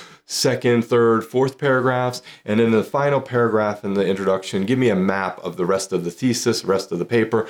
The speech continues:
so I know what's coming up next. Uh, that should get, set you in for your introduction. Write your introduction when you're further along in the development of your overall paper,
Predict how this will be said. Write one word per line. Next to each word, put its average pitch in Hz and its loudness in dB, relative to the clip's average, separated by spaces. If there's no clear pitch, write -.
so 104 0
I 104 0
know 98 2
what's 90 0
coming 87 -2
up 85 -2
next. 80 -8
Uh, 98 -2
that 139 0
should 143 0
get, 131 2
set - -2
you 113 4
in 110 4
for - -4
your 98 2
introduction. 98 0
Write 127 0
your 131 4
introduction 110 0
when 98 2
you're 95 2
further 110 2
along 101 0
in 90 -2
the 92 0
development 92 -2
of 90 -2
your 92 -2
overall 107 0
paper, 143 -4